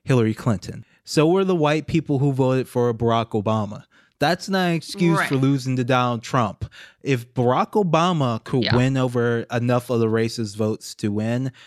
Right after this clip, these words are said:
Speaker 1: so should Hillary Clinton have. She should have done the same thing. I mean, as a racist herself,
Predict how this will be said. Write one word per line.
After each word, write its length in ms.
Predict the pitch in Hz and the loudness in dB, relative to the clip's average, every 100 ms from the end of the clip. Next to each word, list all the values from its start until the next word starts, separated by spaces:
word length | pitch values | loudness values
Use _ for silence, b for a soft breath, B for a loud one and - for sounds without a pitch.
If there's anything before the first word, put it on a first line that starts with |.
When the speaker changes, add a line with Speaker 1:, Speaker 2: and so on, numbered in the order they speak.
| B | B
Speaker 1:
so 280 | - 127 147 | 0 2 2
should 260 | 139 147 131 | 0 -2 0
Hillary 340 | 123 127 123 | 0 2 0
Clinton 380 | 120 110 98 90 | -2 -8 -8 -10
have. 300 | 98 67 67 | -12 -14 -14
She 160 | 107 107 | -10 -4
should 180 | 117 | 0
have 120 | 120 113 | 0 0
done 180 | 117 | -2
the 160 | 120 113 | 0 -2
same 400 | - 120 113 113 | -4 -6 -4 -8
thing. 440 | - 107 104 139 - B B | -6 -6 -6 -10 -16 B B
I 80 | 110 | -4
mean, 340 | 110 104 95 - - | 0 0 -2 -8 -2
as 260 | 131 127 120 | 0 2 2
a 40 | |
racist 760 | 110 107 117 123 - 123 113 - | 2 2 2 0 -2 -2 -2 -10
herself, 760 | - 104 - 113 101 98 - | -4 -2 -2 0 0 -2 -6